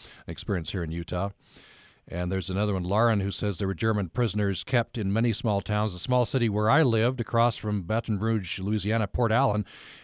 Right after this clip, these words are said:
had many in a camp right in the middle of town. They were brought each day to work the sugarcane fields, since so many of the workers were off to war." So many experiences, uh, around the country.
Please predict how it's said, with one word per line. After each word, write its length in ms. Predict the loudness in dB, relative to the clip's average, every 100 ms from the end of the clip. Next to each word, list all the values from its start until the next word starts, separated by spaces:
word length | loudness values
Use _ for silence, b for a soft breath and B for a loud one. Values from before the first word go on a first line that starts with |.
| B
had 220 | 2 4
many 420 | 4 6 4 4
in 80 | 2
a 80 | 0
camp 320 | 2 0 2
right 200 | 2 2
in 60 |
the 60 | 2
middle 180 | 4 4
of 120 | 2
town. 440 | 2 2 2 -2 -6 b -6
They 140 | -2
were 120 | 0
brought 240 | 0 2 2
each 220 | 0 -2
day 160 | -2
to 160 | 0 -2
work 320 | 0 -2 -4
the 60 | -4
sugarcane 580 | 2 2 2 0 0 0
fields, 380 | -2 -4 -4
since 200 | -6 -4
so 120 | -2 -2
many 140 | -2
of 40 | -2
the 60 |
workers 380 | -4 -4 -6 -8
were 180 | -8 -6
off 160 | -6 -8
to 80 | -10
war." 300 | -6 -6 -6
So 300 | -8 -8 -10 B B B B
many 180 | -2 0
experiences, 800 | 0 -2 -2 -2 -4 -4 -4 -4
uh, 160 | -4 -4
around 300 | -4 -2 -4
the 80 |
country. 340 | -4 -4 -4